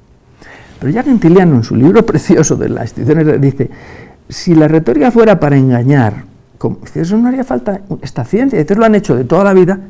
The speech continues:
dice, "las prostitutas y los trepadores". ¿Qué onda que no nos engañan? No, la retórica es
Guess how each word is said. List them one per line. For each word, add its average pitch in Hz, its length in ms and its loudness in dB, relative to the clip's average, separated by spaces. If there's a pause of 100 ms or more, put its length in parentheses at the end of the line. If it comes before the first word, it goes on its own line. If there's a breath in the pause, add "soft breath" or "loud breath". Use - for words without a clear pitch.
(120)
dice, 131 260 -4
"las 127 220 -6
prostitutas 214 760 -6 (260 loud breath)
y - 80 -6
los 117 180 -4
trepadores". 110 680 -6 (800)
¿Qué - 80 -6
onda 175 160 0
que 143 80 -2
no 139 100 -2
nos 131 180 -4
engañan? 143 520 -2 (680 loud breath)
No, - 240 -18
la 127 120 -8
retórica 135 580 -8
es 131 300 -6